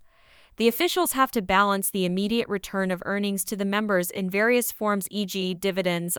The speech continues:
lower loan rates, et cetera, with the retention of earnings to fund future member benefits. Variations over time in economic conditions affecting a credit union's cost structure and rates on loan and share products.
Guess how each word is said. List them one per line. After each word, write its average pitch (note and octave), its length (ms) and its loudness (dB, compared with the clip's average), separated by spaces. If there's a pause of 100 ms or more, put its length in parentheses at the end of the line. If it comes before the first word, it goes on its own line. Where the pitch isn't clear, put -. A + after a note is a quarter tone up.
lower A3+ 340 2
loan F#3 300 0
rates, F3 380 -2
et - 120 -8
cetera, E3+ 560 -2 (580)
with A3 160 0
the A#3 80 -2
retention C#4+ 540 0
of A3+ 140 0
earnings F3+ 400 0
to G#3 100 -6
fund A3+ 340 0
future A#3 380 -2
member G3 340 2
benefits. E3+ 680 -4 (420)
Variations C#4 680 4
over A#3 240 2
time G#3+ 400 0
in F3+ 100 -2
economic A3 560 0
conditions G3 680 -2
affecting A#3 480 0
a F#3 60 0
credit C#4 360 -4
union's A#3+ 460 -2
cost - 360 -2
structure F3 580 0 (160)
and F#3+ 140 0
rates A3+ 280 0
on G3+ 240 2
loan A#3 280 0
and G#3+ 160 -2
share G3+ 240 0
products. - 680 0